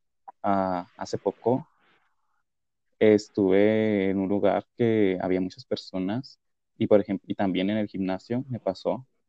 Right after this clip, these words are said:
que hace mucho que no había gente y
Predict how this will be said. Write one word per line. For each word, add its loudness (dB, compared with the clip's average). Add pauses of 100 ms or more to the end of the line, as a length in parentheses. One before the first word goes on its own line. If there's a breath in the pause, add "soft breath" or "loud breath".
(800)
que 4
hace -4
mucho -4
que 0
no 2
había 4
gente 0
y -2